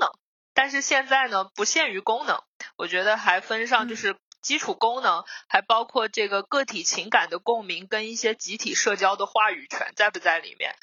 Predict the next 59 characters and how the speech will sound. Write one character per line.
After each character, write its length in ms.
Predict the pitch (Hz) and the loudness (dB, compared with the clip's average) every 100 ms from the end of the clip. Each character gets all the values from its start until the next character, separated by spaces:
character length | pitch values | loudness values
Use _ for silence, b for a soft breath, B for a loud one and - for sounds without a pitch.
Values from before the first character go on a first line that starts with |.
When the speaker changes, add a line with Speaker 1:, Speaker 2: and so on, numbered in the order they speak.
| B _ | B _
Speaker 1:
你 100 | 202 | -6
比 140 | 196 | -2
如 160 | 180 185 | 0 0
说 200 | 214 208 | 0 2
像 360 | - 196 185 | 4 2 2
新 280 | 185 - 220 | -6 -6 -6
起 260 | - - 165 | -4 -4 -6
步 220 | - 202 | -4 0
的 140 | 185 | 0
这 220 | 180 190 170 | 0 -4 -2
个 220 | 170 165 | -2 -2
像 280 | - 180 175 | 2 2 2
元 160 | 170 | -2
气 160 | - 226 | -2 -4
森 280 | - 233 220 | -2 -2 -2
林、 300 | 175 185 208 _ _ - | -4 -8 -12 _ _ -2
二 120 | 220 | 0
厂 180 | 214 170 | 2 0
汽 200 | - 220 | -2 -2
水、 400 | - - 208 226 - | 0 0 0 -4 -8
喜 240 | - 175 | -8 -4
茶， 400 | - 160 160 175 | 2 4 4 2
Speaker 2:
嗯。 60 | - _ | -2 _
Speaker 1:
还 80 | - | 0
有 100 | 190 | 0
像 220 | 196 190 | 2 0
钟 160 | 196 202 | 0 -2
薛 160 | 208 196 | 0 2
高， 340 | 190 185 202 B B | 2 2 0 B B
还 160 | - 175 | 0 2
有 140 | 175 | 2
比 140 | 170 165 | -2 -4
如 120 | 175 | -4
说 160 | 180 185 | -2 -2
这 160 | 196 190 | -2 -4
些 160 | 196 | -2
等 160 | 175 180 | -2 0
等 160 | 190 | -2
等， 200 | 202 147 | 0 -2
这 120 | 170 254 | -2 -2
些 200 | 262 254 _ | -2 -4 _
产 240 | - 262 | 0 0
品 180 | 220 214 | 0 -8
你 120 | 180 | -6
一 180 | 160 185 | -4 -2
想 220 | - 185 | 2 4
到 140 | 165 185 | 4 2
它， 180 | 208 202 | 2 0
你 120 | 165 | -2
就 220 | 202 208 | -4 -2
能 160 | 175 202 | -2 -2
很 160 | 175 | -4
清 240 | - 226 233 | -6 -6 -6
晰 180 | 233 | -4
它 160 | - 226 | 0 0
的 80 | 214 | 2
画 240 | - 247 | 2 0
面 200 | 226 180 | 0 -2
感、 200 | - - | -2 -4